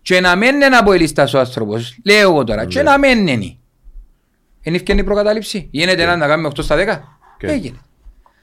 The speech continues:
Speaker 1: Τον άλλον, τον Ροβέρτο, ακόμα διαιτητεύκει, και φέραν την πρώτη κατηγορία ακόμα.
Speaker 2: Άμα ερώτησα και εμάς.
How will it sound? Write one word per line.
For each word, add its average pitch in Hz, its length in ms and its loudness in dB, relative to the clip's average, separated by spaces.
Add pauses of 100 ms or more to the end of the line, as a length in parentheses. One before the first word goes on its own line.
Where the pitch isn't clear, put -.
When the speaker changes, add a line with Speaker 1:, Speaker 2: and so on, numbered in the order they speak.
(340)
Speaker 1:
Τον 165 180 -4
άλλον, 220 240 0
τον 214 120 0
Ροβέρτο, 208 360 0
ακόμα 214 360 -2
διαιτητεύκει, 202 540 0
και 190 140 -6
φέραν 202 180 0
την 196 100 -6
πρώτη 185 140 -4
κατηγορία 220 260 -2
ακόμα. 95 160 -4
Speaker 2:
Άμα 95 280 -4
ερώτησα 98 520 -2
και 107 80 -6
εμάς. 127 340 -6